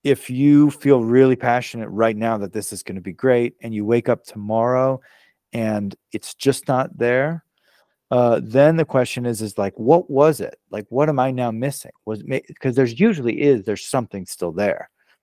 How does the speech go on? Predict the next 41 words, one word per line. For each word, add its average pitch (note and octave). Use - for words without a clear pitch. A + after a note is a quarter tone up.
Maybe A2
it C3
was C3+
the, C#3+
just C#3+
the B2
bass A2
line. D#2
Maybe A#2
it -
was A#2+
just -
the, G#2+
the A#2
rhythm F2+
pattern, D#2+
the, F2
the F#2+
drums. D#2+
They A2
are G#2+
doing G2
something E2+
cool. D2+
You A#2
know, G#2+
what A#2
was C3
it? C#2
What C3
is B2+
still C3
the, G#2+
what C3+
still C3
has A2+
the G#2+
spark -
that, A2
that G#2
was G2